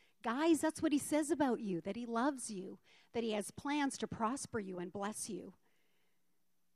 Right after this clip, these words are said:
Do not forget your worth. Be yourself. Don't base your decisions and your life on the expectations of others.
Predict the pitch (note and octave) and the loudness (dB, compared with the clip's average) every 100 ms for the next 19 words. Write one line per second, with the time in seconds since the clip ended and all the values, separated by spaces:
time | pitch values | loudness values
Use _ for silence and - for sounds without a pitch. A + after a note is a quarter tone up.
0 | _ _ _ _ _ _ _ _ _ - | _ _ _ _ _ _ _ _ _ -6
1 | B3 A#3 G#3+ - G#3 F3 F3 G#3 F3+ E3+ | -4 -4 -10 -12 -14 -12 -12 -10 -12 -12
2 | F3 F#3 - _ _ _ _ _ _ _ | -16 -18 -20 _ _ _ _ _ _ _
3 | A#3 G#3+ G#3 - G3+ F3+ F3+ - - A#3 | -12 -10 -10 -10 -10 -10 -14 -20 -8 -2
4 | A3 - _ - _ G#3 G#3 G#3 - - | -2 -4 _ -20 _ -4 -4 -4 -10 -10
5 | F#3 F#3+ G#3+ - - G3+ F#3+ F#3 F3+ G3+ | -10 -8 -10 -8 -6 -8 -8 -10 -12 -12
6 | F#3 F#3 G3 G3 F3+ F#3 E3+ - - E3 | -12 -8 -6 -6 -10 -10 -10 -10 -10 -8
7 | F#3+ F3 - F3+ F#3 E3+ F3 - G#3 - | -6 -8 -8 -12 -12 -12 -14 -16 -14 -16